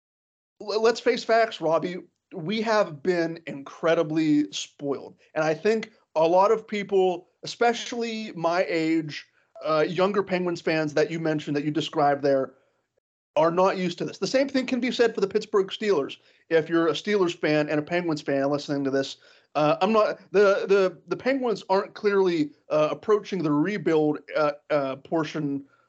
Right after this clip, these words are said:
of, of their roster like the, the, the Steelers are right now.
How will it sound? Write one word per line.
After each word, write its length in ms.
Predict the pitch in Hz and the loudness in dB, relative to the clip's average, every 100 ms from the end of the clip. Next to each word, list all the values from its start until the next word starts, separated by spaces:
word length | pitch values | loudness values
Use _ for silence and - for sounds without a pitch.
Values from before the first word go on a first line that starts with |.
| _ _ _ | _ _ _
of, 340 | 151 143 143 | 4 4 2
of 340 | 139 151 147 147 | 0 2 2 2
their 200 | 156 151 | 2 4
roster 560 | 147 151 151 156 143 147 | 2 0 -2 -2 -2 0
like 220 | 156 151 | -2 2
the, 200 | 151 143 | 0 2
the, 200 | 143 160 | 0 -2
the 100 | 147 | -6
Steelers 500 | - 220 190 160 151 | -2 -2 0 0 2
are 140 | 135 | 0
right 220 | 127 123 | 0 -4
now. 300 | 135 131 135 | -6 -6 -6